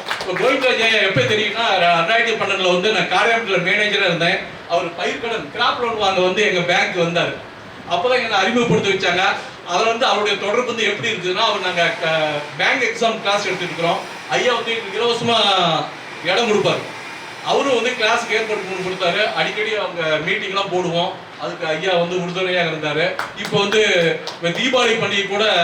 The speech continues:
நூத்தி முப்பத்தி ஒரு மாற்றுத்திறனாளிகளுக்கு பொங்கல் பரிசு வழங்கணும். நம்ம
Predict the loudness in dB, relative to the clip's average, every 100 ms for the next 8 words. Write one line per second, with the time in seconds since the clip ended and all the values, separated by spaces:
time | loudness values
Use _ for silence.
0 | 4 2 -2 -4 -4 -4 -2 0 0 2
1 | 2 4 2 2 0 0 2 2 0 2
2 | 2 2 2 -2 -8 -10 -4 0 2 2
3 | 2 0 2 2 2 2 0 -2 -2 0